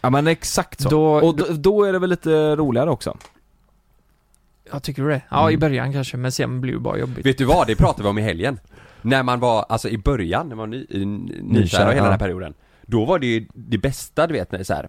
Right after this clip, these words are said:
Speaker 3: på fyllan eller när
Speaker 1: Ja,
Speaker 3: man
Speaker 1: ja.
Speaker 3: kom hem. Nu vill jag bara däcka.
Speaker 1: Nu vill man ju sova, ja.
Speaker 2: Ja.
Speaker 3: Nu vill
Speaker 1: Ja.
Speaker 3: man bara, jag vill bara sova.
Speaker 1: Man vill sova, ja.
Speaker 3: Fan vad sämst man är, alltså.
Speaker 1: Man är så jävla dålig. Men det är ju verkligen så.
Speaker 3: Ja.
Speaker 1: Det är ju den där,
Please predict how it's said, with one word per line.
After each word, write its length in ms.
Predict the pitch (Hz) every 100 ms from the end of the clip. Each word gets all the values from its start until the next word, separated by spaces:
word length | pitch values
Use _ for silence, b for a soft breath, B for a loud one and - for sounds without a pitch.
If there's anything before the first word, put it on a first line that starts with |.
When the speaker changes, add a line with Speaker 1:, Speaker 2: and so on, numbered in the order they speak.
| -
Speaker 3:
på 100 | 87
fyllan 440 | 110 90 78 82
eller 160 | 80 80
när 100 | 78
Speaker 1:
Ja, 60 | 110
Speaker 3:
man 100 | 113
Speaker 1:
ja. 60 |
Speaker 3:
kom 140 | 92 98
hem. 200 | 73 78 _ _ -
Nu 180 | 101 78
vill 120 | -
jag 160 | 160 90
bara 120 | 80
däcka. 420 | 78 117 - -
Speaker 1:
Nu 80 | 123
vill 120 | 123
man 100 | 120 107
ju 40 |
sova, 260 | 104 78 76
ja. 120 | 98 _ -
Speaker 2:
Ja. 100 | - 160 _
Speaker 3:
Nu 80 | 139
vill 20 |
Speaker 1:
Ja. 80 | 160
Speaker 3:
man 100 | 139
bara, 140 | 117
jag 80 | 92
vill 80 | 117
bara 120 | 113
sova. 600 | 87 95 - 120 113 104
Speaker 1:
Man 140 | 139 120
vill 160 | 120
sova, 340 | 127 175 107 113
ja. 60 |
Speaker 3:
Fan 100 | 202
vad 100 | 117
sämst 400 | 107 - 175 254
man 140 | 170 151
är, 40 |
alltså. 140 | 110 151
Speaker 1:
Man 100 | 147
är 40 |
så 100 | 110
jävla 360 | 101 110 92 95
dålig. 260 | 95 98 B -
Men 140 | 135
det 140 | 143
är 20 | 131
ju 160 | 110
verkligen 380 | 135 156 - 95
så. 180 | 92 - -
Speaker 3:
Ja. 100 | 95
Speaker 1:
Det 80 | 131
är 40 |
ju 680 | 123 123 120 120 117 117 113
den 160 | 117
där, 220 | 120 104